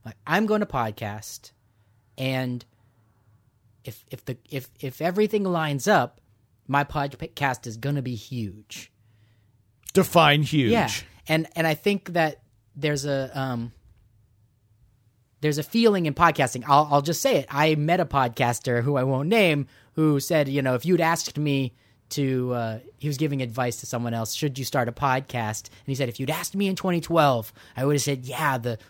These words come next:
Speaker 1: the world is your oyster.' And now, uh, it's not, it's not as, uh, easy to find your audience. It's, you know, there's a,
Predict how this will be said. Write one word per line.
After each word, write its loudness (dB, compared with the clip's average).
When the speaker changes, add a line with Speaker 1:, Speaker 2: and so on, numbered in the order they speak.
Speaker 1:
the -8
world 0
is 0
your 0
oyster.' 0
And -2
now, 4
uh, -2
it's -8
not, -2
it's -8
not 0
as, -6
uh, -4
easy -2
to -6
find 0
your -2
audience. -4
It's, -12
you -6
know, -4
there's -6
a, -6